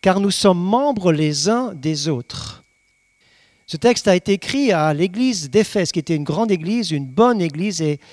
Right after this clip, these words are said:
une église spirituelle, où il est question de ce thème du mensonge. Ce sera mon thème,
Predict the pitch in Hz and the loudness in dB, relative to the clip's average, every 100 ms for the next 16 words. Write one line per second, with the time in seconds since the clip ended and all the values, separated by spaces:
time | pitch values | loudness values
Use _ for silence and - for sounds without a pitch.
0 | - _ 156 165 214 - - 185 185 - | -20 _ -6 -4 -4 -4 -4 -4 -4 -2
1 | 190 233 240 175 180 170 170 - 180 - | -2 -2 -2 0 0 -2 -4 -4 -6 -2
2 | 233 247 - - - - _ 180 185 - | -2 -4 -6 -18 -20 -20 _ 0 0 0
3 | 156 - 220 247 226 170 147 135 - - | -4 0 2 2 2 0 0 -2 -12 -20
4 | - _ _ 143 139 220 240 226 - 170 | -20 _ _ -8 2 4 4 2 -6 0
5 | 202 202 - 165 - 208 - 240 220 214 | 2 2 2 0 0 0 0 0 0 2
6 | 226 208 160 151 131 | 4 6 4 0 -4